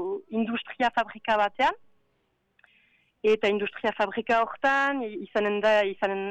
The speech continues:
hasiko dira jendea kanporatzen, greba mugimendu bat ere hasiko da, eta berak beh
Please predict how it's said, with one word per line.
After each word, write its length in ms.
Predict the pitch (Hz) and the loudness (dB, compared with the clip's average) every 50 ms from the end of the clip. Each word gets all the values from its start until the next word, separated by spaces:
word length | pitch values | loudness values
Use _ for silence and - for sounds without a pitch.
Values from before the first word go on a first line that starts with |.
| 190 - - - - - - | -8 -10 -12 -16 -12 -8 -8
hasiko 360 | 202 208 - - - - 240 | -8 -6 -8 -10 -6 -4 -2
dira 360 | 226 233 226 254 254 240 233 220 | 0 2 2 2 4 4 2 2
jendea 320 | 196 202 226 226 240 247 226 | 0 0 0 2 2 0 0
kanporatzen, 880 | - 226 214 208 220 214 220 220 220 - - 285 294 294 294 302 320 - _ _ _ _ _ _ _ _ _ - | 0 -4 -6 -4 -2 0 0 0 2 2 2 4 4 4 2 -2 -4 -8 _ _ _ _ _ _ _ _ _ -14
greba 340 | - - - 233 226 240 | -6 -2 0 0 2 2
mugimendu 560 | 240 240 240 240 226 233 220 233 226 226 226 226 | 0 0 -2 -4 -4 -2 -2 -2 0 0 0 -2
bat 160 | 226 226 - | -2 -2 -2
ere 140 | 226 214 214 | -2 -2 -2
hasiko 320 | 208 - - - - 214 | -2 -4 -8 -6 -2 2
da, 160 | 226 240 269 269 - | 2 2 2 2 -2
eta 320 | 208 196 - 208 196 - - - | -4 -2 2 2 2 2 0 -2
berak 420 | 185 - 220 220 233 247 247 196 | -2 2 2 4 4 2 0 -2
beh 140 | - 226 | -4 -4